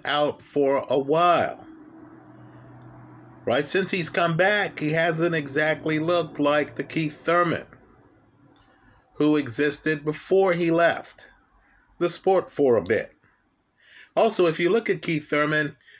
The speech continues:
Thurman is a guy who looks a little bit heavier than one forty-seven when he's giving interviews, right? Not training for a fight.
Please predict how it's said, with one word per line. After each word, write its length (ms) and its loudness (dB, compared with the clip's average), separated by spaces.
Thurman 260 0
is 120 0
a 60 -2
guy 420 2
who 480 2
looks 340 -2
a 60 0
little 260 2
bit 280 0
heavier 600 -4
than 220 -6
one 180 -2
forty-seven 840 -4
when 160 -2
he's 280 -2
giving 320 0
interviews, 800 -4
right? 400 -2
Not 340 -4
training 420 0
for 200 4
a 60 2
fight. 380 0